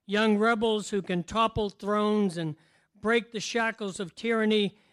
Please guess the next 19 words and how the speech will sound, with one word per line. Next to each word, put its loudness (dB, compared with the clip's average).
because -4
they're 0
not 0
afraid 2
to -4
raise 2
their -2
voice, -2
spill 0
their 2
blood, -2
or -2
give 0
their 2
lives, -4
because -2
it's -6
their 2
time. -4